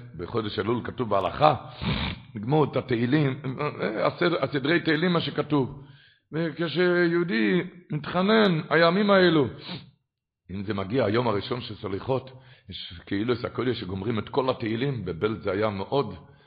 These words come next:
שהמנהג שגמרו את כל התהילים, הם מספרים שרבי סוכות דוב בלזר לפני למעלה ממאה שנה, ממאה שנה, השנה האחרונה לפני שהוא נפטר, הוא היה מאוד חולה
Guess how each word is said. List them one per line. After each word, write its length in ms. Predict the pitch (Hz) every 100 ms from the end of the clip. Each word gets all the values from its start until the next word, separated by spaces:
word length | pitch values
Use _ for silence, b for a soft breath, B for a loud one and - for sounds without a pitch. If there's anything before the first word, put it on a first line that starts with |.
| b
שהמנהג 800 | - 98 95 92 95 95 107 113
שגמרו 400 | 101 92 104 113
את 80 | 127
כל 200 | - 139
התהילים, 440 | 131 120 120 139 123 - B B B
הם 60 | 95
מספרים 360 | 104 - 131
שרבי 220 | 113 107
סוכות 300 | 98 101 98
דוב 160 | 98 117
בלזר 280 | 120 123 107
לפני 280 | 98 92 104
למעלה 300 | 104 117 113
ממאה 300 | 107 113 113
שנה, 300 | 110 110 120 - B B B -
ממאה 240 | 107 110
שנה, 240 | 107 117 110 b b b b -
השנה 320 | 92 117 131
האחרונה 420 | 123 107 120 143
לפני 260 | 117 139 139
שהוא 160 | 131
נפטר, 240 | 123 123 139
הוא 160 | 117
היה 100 | 113
מאוד 360 | 123 127 139 -
חולה 280 | 143 139